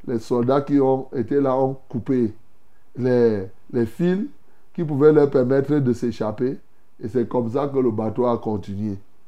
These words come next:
Deuxième et troisième élément qui me marque. Le premier élément, c'est quand des gens qui font quatorze jours sans manger. <laughs> Deuxième, c'est les matelots qui veulent fuir pour que les autres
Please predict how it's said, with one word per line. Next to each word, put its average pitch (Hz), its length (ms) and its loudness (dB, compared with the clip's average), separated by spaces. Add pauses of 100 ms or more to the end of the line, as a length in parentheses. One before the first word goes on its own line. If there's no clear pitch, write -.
(600)
Deuxième 233 580 8
et 190 380 12
troisième 226 420 6
élément 175 380 8
qui 185 120 -2
me 147 120 4
marque. 135 320 4
Le 135 120 4
premier 165 280 4
élément, 143 340 4
c'est 151 160 -2
quand 123 220 0
des 120 160 2
gens 143 200 2
qui 147 120 -2
font 127 220 -2
quatorze 120 440 0
jours 123 160 -2
sans 117 180 -2
manger. 98 460 -6 (480)
<laughs> 123 80 -6 (800)
Deuxième, 156 480 8
c'est 165 140 6
les 131 100 4
matelots 127 640 4 (300)
qui - 80 -2
veulent 151 240 6
fuir 139 260 4
pour 123 160 -4
que 131 100 2
les 127 240 4
autres 135 420 0